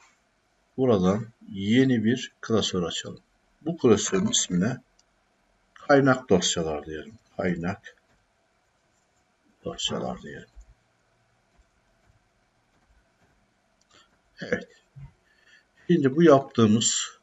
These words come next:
kökleri bunun içine atacağız arkadaşlar. Ne yaptık? Ürünler yaptık, buraya koyacağız. Faturalar yaptık,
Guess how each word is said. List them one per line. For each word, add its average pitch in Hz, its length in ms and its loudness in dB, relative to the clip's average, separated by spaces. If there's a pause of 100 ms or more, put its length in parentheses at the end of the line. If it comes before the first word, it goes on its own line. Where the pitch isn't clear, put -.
(680)
kökleri 110 680 0 (800)
bunun 131 240 4
içine 113 260 0
atacağız 87 440 -2
arkadaşlar. - 640 -12 (640)
Ne 107 80 2
yaptık? 101 560 -4 (500)
Ürünler 107 540 0
yaptık, - 360 -10 (100)
buraya 71 280 -8
koyacağız. 71 720 -6 (280)
Faturalar 87 500 -6
yaptık, - 280 -12